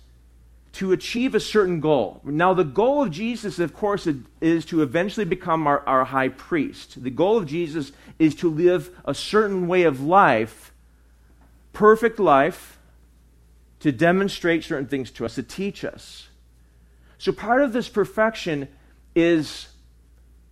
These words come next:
it's like he's being tested in the sense that he is going to fulfill and accomplish his goal. Does that make sense? Let me explain a little.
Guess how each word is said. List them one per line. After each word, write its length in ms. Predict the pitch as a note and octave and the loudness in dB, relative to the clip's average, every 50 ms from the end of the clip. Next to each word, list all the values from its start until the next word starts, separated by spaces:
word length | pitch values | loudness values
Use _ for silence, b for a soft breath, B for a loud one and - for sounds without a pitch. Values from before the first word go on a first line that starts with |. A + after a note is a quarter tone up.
| _ _ - | _ _ 2
it's 180 | D#3 E3 - | 2 4 6
like 160 | - G#3 G3+ - | 4 2 2 2
he's 160 | G#3 G3 D3 | -2 -4 -2
being 280 | C3 G#3+ G3+ F#3+ F3+ | 0 0 0 0 0
tested 500 | - - - G#3+ A3 G#3 G#3+ - G3+ F#3+ | -2 -2 2 2 2 2 2 2 0 2
in 60 | E3+ E3+ | 2 2
the 80 | E3 | -2
sense 360 | D#3 - - F3+ F3+ F3 - - | -2 0 0 0 0 0 0 2
that 340 | E3 D3 C#3 - - - _ _ _ _ _ _ _ - _ _ _ _ _ _ _ _ _ _ _ _ _ _ _ _ _ _ | 4 4 4 4 0 -12 _ _ _ _ _ _ _ -20 _ _ _ _ _ _ _ _ _ _ _ _ _ _ _ _ _ _
he 240 | - - F#3+ G3+ F#3 | -8 -4 2 4 6
is 220 | F3+ E3 C#3 - | 6 6 2 0
going 300 | - - F#3 F#3 F#3+ G3 | 0 2 2 2 2 0
to 160 | F#3+ - F3+ D#3 | -2 -4 -6 -6
fulfill 540 | - - E3+ - - - G#3+ A3 G#3+ G#3+ | -4 -6 -8 -8 2 4 6 6 6 4
and 120 | F3 E3+ E3+ | 4 0 -2
accomplish 560 | E3 - - F3 F#3+ F#3 F#3 - F3+ - - | -4 -4 0 4 4 4 4 2 -2 0 0
his 200 | E3+ D#3 B2+ A2 | -2 -2 -2 0
goal. 440 | G#2+ D3 C#3 B2+ A2 F#2 D2 - - - - - _ _ _ _ _ _ _ _ _ _ _ - - _ _ _ _ _ _ _ _ _ _ _ | 0 2 4 4 2 0 -2 -8 -16 -20 -20 -20 _ _ _ _ _ _ _ _ _ _ _ -20 -20 _ _ _ _ _ _ _ _ _ _ _
Does 100 | - C3 | -4 -4
that 80 | F3+ F3+ | -2 -2
make 180 | F#3 F#3 F#3 | -2 -4 -4
sense? 540 | - - G3 G3 G3 G3 - - - - - _ _ _ _ _ _ _ _ _ _ _ _ _ _ _ _ _ _ _ _ _ _ _ _ b b b | -6 -6 -6 -6 -6 -8 -14 -18 -20 -20 -20 _ _ _ _ _ _ _ _ _ _ _ _ _ _ _ _ _ _ _ _ _ _ _ _ b b b
Let 120 | D3+ G3 | -6 -2
me 80 | G#3+ G#3 | -2 -2
explain 340 | F3+ - - F3 F3+ E3+ D#3+ | -2 -2 -4 -2 -2 0 0
a 40 | |
little. 120 | C#3 - | -2 -6